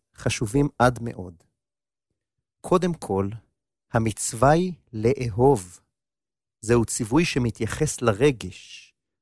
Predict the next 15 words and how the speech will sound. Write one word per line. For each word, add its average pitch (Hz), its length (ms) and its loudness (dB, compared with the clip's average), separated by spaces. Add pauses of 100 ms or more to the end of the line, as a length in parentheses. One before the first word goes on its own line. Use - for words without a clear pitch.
(160)
אנו 117 140 6
מצווים 117 540 2
לחוש 151 600 -2 (200)
רגש 123 800 0
של - 300 0
אהבה 113 460 4
וחיבה 120 500 4 (600)
כלפי 113 360 0
כל 151 220 4
יהודי, 143 420 -2 (880)
ולהתייחס 107 640 -2
אליו 107 300 -2 (180)
בהתאם 143 540 2
לאותה 113 380 0
אהבה 123 460 0